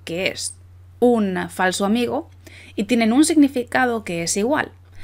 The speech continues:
Así que en estos casos os voy a contar cómo son. Así que si ya estáis preparados, si ya estáis con las orejas muy abiertas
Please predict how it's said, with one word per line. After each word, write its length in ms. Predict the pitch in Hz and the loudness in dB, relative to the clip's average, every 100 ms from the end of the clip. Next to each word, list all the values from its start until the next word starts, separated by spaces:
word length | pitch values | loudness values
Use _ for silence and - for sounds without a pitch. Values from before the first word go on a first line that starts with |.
| - - - - | -18 -20 -14 -8
Así 200 | 190 220 | -6 -4
que 100 | 214 | -6
en 40 | |
estos 240 | 202 240 226 | -6 -6 -4
casos 480 | 247 240 294 - - | -2 0 -2 -4 -8
os 160 | 214 190 | -6 -4
voy 140 | 208 | -2
a 80 | 208 | -4
contar 560 | 214 202 202 208 214 - - | -4 -6 -4 -6 -6 -10 -16
cómo 300 | - 214 180 | -2 -2 -2
son. 220 | - 143 - - - - - | -4 -8 -10 -18 -20 -20 -8
Así 280 | - 190 226 | -4 0 -2
que 180 | 208 175 | -2 -6
si 460 | - 202 208 214 202 | -4 -2 0 -2 2
ya 200 | 262 285 | 2 4
estáis 360 | 277 254 247 | 2 0 0
preparados, 640 | 247 233 202 180 170 170 165 | 0 -2 0 0 0 -2 -4
si 420 | - 202 202 202 | -4 -4 -2 0
ya 240 | 254 269 | 0 2
estáis 560 | 262 - 240 233 240 - | -2 -2 0 0 0 -2
con 440 | - 214 214 214 | -2 -2 0 0
las 160 | 202 202 | -2 -4
orejas 500 | 208 208 - 202 214 | -4 -4 -4 -4 -2
muy 180 | 202 190 | -4 -4
abiertas 720 | 180 175 175 185 175 - | -6 -8 -8 -10 -10 -10